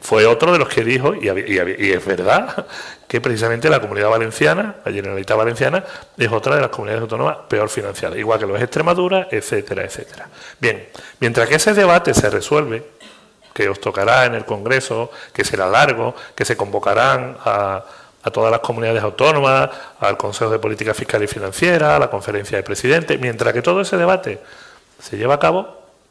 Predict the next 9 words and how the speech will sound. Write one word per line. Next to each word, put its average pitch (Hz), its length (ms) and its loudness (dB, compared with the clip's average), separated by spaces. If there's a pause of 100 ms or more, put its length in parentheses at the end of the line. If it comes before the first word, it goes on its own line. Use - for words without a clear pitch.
lo 107 200 -4
que 127 100 0
hemos 151 180 0
pedido 220 500 -2 (840)
es 156 160 0
un 156 140 -4
fondo 143 320 -4
de 156 120 -6
compensación 120 920 -6